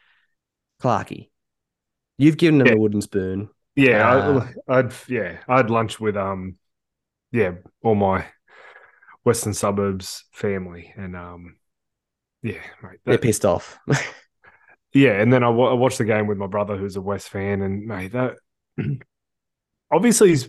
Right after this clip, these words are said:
Speaker 2: Luke Brooks, he's been playing for a couple of years. Like, has it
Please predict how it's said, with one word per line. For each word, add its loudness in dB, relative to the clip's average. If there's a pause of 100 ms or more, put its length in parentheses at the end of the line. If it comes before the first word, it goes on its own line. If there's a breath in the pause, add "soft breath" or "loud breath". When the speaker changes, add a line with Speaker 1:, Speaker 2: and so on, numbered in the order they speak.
(100)
Speaker 2:
Luke 2
Brooks, 0
he's -2
been -2
playing -2
for -6
a -2
couple -6
of -10
years. -16 (560)
Like, -8 (260)
has -12
it -14